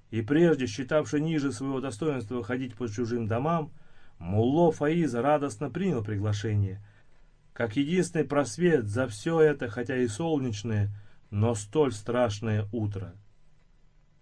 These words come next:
Теперь им оставалось ждать дней, когда Индия предъявит спрос на полосатые бекасамы Самарканда, и тогда заработать по сто за десять.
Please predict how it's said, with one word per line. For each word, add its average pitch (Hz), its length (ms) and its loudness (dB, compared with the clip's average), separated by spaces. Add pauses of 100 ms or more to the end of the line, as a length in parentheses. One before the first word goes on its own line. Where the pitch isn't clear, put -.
(880)
Теперь 175 360 4
им 165 120 6
оставалось 147 600 2
ждать 117 300 -2
дней, 156 420 0 (440)
когда 120 340 0
Индия 156 440 4
предъявит 139 640 2
спрос 175 400 0
на 127 120 -8
полосатые 139 680 0
бекасамы 135 640 -2
Самарканда, 127 880 -2 (840)
и 104 100 -6
тогда 127 340 6
заработать 139 640 4
по 123 140 -2
сто 120 320 -2
за 113 160 0
десять. 107 460 -4